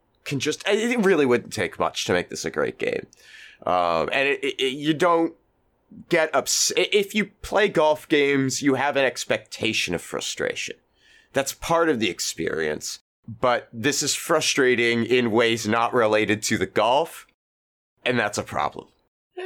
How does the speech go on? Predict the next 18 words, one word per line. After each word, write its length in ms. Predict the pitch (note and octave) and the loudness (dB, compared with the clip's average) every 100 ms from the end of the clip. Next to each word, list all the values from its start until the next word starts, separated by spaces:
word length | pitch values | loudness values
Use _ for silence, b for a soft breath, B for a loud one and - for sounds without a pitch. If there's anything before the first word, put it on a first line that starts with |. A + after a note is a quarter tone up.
| G4 F#4+ D4 - _ _ - | -6 -4 -4 -6 _ _ -4
But 280 | D#3 E3+ - | 0 0 0
mechanically, 1040 | C#3+ - D3 D3 D3+ C#3+ B2 A#2+ A2+ A2+ G#2+ | -4 -2 -2 0 -2 0 4 4 4 4 2
it's, 180 | - - | 0 -6
it's 200 | A2 G2+ | -6 -2
really 320 | A2 G#2+ G#2 | 0 2 0
neat, 320 | G2 A2 A2 | 2 0 0
and, 120 | A2 | 0
and 160 | G#2 G#2+ | 0 0
I 120 | G#2 | -2
would 160 | G#2+ G#2 | 0 0
love 180 | G#2+ - | 0 0
to 120 | G2 | 0
recommend 500 | G2+ G2+ F2+ G2+ F2+ | 0 0 -2 0 0
it 140 | F2+ | -2
to 80 | - | -6
people 460 | F2 D#2+ F2 E2+ D2+ | -6 -4 0 0 0
if 200 | E2+ F2 | -4 -6
you 320 | F2+ F2+ | -4 -4